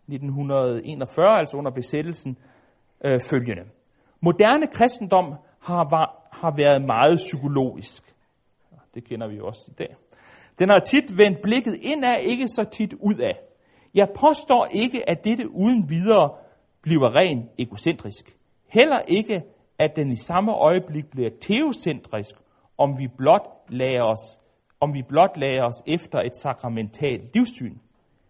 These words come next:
Men en vis sammenhæng består der dog nok mellem den psykologiske tendens og den egocentriske, mellem den sakramentale og den teocentriske. Og jeg tror, at vi i en ond og grum tid, da vi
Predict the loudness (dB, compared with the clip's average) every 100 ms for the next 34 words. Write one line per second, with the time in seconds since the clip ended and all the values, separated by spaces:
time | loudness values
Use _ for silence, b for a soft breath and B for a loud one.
0 | _ -4 -2 -2 0 0 0 2 2 2
1 | -2 -6 -6 -8 0 2 2 0 0 4
2 | 4 2 -6 -6 -6 -8 -10 -12 2 4
3 | 4 0 -6 -12 -12 0 0 0 -4 -8
4 | -8 -10 -12 -12 -6 -4 -4 -4 -4 -4
5 | -6 -8 b b b -8 0 2 0 -4
6 | -10 b -8 -8 -6 -6 -4 -4 -4 -6
7 | -8 -6 -6 -6 -10 b b -4 -4 -10
8 | -6 -2 -2 -4 -8 -12 -16 -18 -20 -20
9 | _ _ _ _ -4 -4 0 4 4 4
10 | 0 -2 -6 -8 0 0 0 -4 -10 -4
11 | 0 0 0 -6 -4 -4 b b b b
12 | _ -4 -4